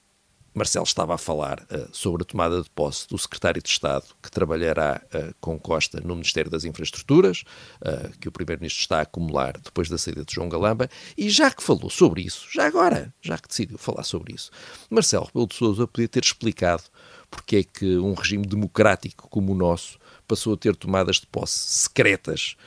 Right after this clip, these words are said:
que só são comunicadas à imprensa depois de terem acontecido, porque era bom saber se o presidente tem como plano impor uma democracia clandestina até dez de março. Já agora, só para nós ficarmos informados sobre o que é que aí vem.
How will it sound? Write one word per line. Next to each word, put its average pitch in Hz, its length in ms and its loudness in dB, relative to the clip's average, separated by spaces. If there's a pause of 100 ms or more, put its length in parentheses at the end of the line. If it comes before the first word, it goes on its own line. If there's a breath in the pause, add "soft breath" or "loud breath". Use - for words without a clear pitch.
(140 soft breath)
que - 80 -10
só 104 140 0
são 107 160 -4
comunicadas 95 600 0
à 95 100 2
imprensa 92 500 -2
depois 127 480 8
de - 180 -6
terem 90 260 -2
acontecido, 110 640 -2 (380 loud breath)
porque 175 540 2
era 165 240 6
bom 101 180 0
saber 98 500 2 (360 soft breath)
se - 180 -2
o 143 60 0
presidente 101 580 0
tem 113 200 4
como 104 340 -2
plano 90 440 4 (380 soft breath)
impor 117 540 4
uma 120 240 4
democracia 117 560 0
clandestina 104 920 2 (220)
até - 240 0
dez 82 200 0
de 80 80 -10
março. 71 420 -4
Já - 160 6
agora, 240 300 8
só 214 160 2
para 185 120 -2
nós 175 180 4
ficarmos 135 340 2
informados 104 640 2
sobre 87 240 -4
o - 40 -20
que 95 80 -6
é - 20 -4
que - 140 -10
aí 80 80 -10
vem. 67 200 -8